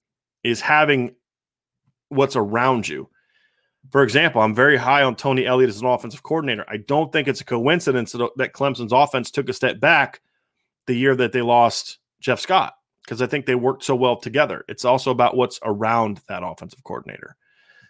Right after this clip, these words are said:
D-Rock, we are over two hours into the show, which is insane. Make sure you hit the,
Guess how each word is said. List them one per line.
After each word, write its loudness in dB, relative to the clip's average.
D-Rock, 6
we 2
are 4
over 2
two -2
hours 2
into -4
the -4
show, 0
which -6
is -14
insane. -2
Make -2
sure -4
you -2
hit -2
the, -6